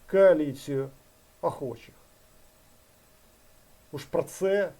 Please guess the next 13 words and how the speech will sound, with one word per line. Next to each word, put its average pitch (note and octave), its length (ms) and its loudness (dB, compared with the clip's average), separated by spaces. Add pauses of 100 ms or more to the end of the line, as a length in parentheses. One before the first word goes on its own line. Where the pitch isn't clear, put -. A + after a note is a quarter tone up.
(340)
точно C#3+ 600 4 (480)
всі B2+ 340 -12
вже A#2+ 220 -6
забули. D#3 560 0 (480)
А A#2 100 -4
я A#2 220 -2
казав, C#3+ 480 0 (640)
що - 220 -6
ніяких E3+ 720 0
коаліцій D#3 920 2 (480)
не C#3 260 -2
буде. C#3+ 440 -4 (1120)
Просто F#3 600 2